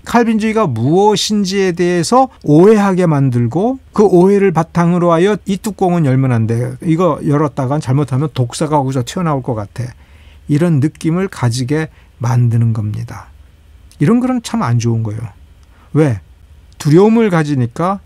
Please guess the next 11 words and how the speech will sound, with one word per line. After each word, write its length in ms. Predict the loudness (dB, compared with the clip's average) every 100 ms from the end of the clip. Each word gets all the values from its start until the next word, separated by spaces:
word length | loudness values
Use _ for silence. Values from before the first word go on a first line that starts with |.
| -16
행동이 580 | -6 -2 0 0 -2 -2
위축이 460 | -2 -4 -4 -4 -4
되고 420 | -4 -4 -4 -6 -8 -18 -20 -20 -12
진실을 680 | 0 2 2 2 0 -2 -4
앓으려고 760 | -4 -4 -2 0 0 -2 0 -2
하는 440 | 0 0 0 0
것을 500 | -2 -4 -4 -4 -4 -8
삼가하게 880 | -12 -2 2 2 2 0 -2 -4 -2
되고 220 | -2 -4 -6
피하게 520 | -6 -2 -2 -2 -4
되고, 480 | -2 -4 -4 -6 -8